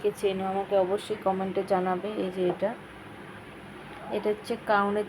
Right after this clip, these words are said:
চাল বলে, আতপ চাল, এটা কাউনের আতপ চাল। তো আমাদের, আমার বাপের বাড়ি তো গ্রামে, তো সেখানে, আহ,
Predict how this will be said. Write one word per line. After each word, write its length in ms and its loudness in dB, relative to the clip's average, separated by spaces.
চাল 360 4
বলে, 280 4
আতপ 300 -2
চাল, 140 4
এটা 260 2
কাউনের 300 4
আতপ 280 4
চাল। 140 2
তো 60 6
আমাদের, 460 4
আমার 360 2
বাপের 300 6
বাড়ি 260 4
তো 100 8
গ্রামে, 360 4
তো 280 4
সেখানে, 540 -2
আহ, 1000 0